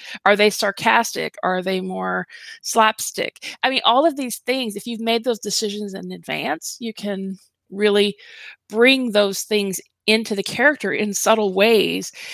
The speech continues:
that the audience will pick up on, and it will give the character depth, and they'll resonate better. Um, so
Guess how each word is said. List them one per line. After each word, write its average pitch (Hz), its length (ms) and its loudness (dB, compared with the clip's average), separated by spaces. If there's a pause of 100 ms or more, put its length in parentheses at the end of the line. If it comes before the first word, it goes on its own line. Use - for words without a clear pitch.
(220)
that 214 140 0
the - 140 2
audience 196 340 4
will 190 80 -8
pick - 240 -4
up 180 200 0
on, 170 240 -4
and 180 120 -6
it - 60 -8
will - 80 -8
give 175 180 -4
the 185 80 -6
character 175 380 -4
depth, 160 400 -2
and 185 120 -4
they'll 170 160 -2
resonate 220 480 2
better. - 340 -2 (1600)
Um, 208 420 4 (2750)
so 233 480 2